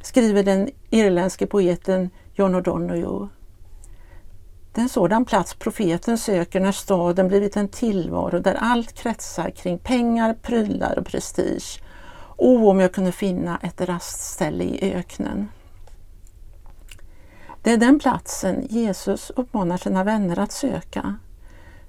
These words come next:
"När du ber, gå då in i din kammare, stäng dörren och be sedan." En viloplats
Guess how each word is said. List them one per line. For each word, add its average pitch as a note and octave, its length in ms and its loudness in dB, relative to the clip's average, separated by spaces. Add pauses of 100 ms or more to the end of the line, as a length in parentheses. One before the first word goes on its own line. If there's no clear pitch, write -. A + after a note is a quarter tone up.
(100)
"När A#3 160 4
du A#3+ 100 6
ber, A3+ 520 4 (140)
gå A#3+ 100 0
då B3 140 6
in A#3 200 8
i G3 80 2
din G3 180 2
kammare, F3 600 -2
stäng B3 480 4
dörren F#3+ 600 -2 (180)
och G3 140 -2
be G3 300 0
sedan." G3+ 600 -4 (840)
En A3 200 2
viloplats A#3 1080 0